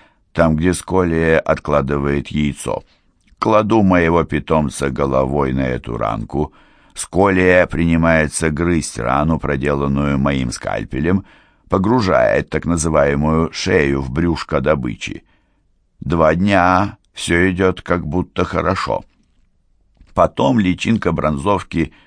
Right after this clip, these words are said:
начинает темнеть, загнивает, и личинка сколии умирает. Легко объяснить причины смертельного исхода этого опыта.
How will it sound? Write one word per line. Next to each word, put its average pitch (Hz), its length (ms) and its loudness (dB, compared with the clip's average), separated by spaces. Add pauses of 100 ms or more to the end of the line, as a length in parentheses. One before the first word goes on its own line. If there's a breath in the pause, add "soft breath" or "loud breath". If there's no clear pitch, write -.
(200 soft breath)
начинает 71 640 -2
темнеть, 73 640 -4 (520 soft breath)
загнивает, 76 960 0 (520 soft breath)
и 143 120 4
личинка - 600 0
сколии 92 920 2 (100)
умирает. 55 800 0 (840)
Легко 87 560 2
объяснить 71 560 -2
причины 76 560 -2
смертельного 69 800 0
исхода - 580 0
этого 65 440 0
опыта. - 640 -6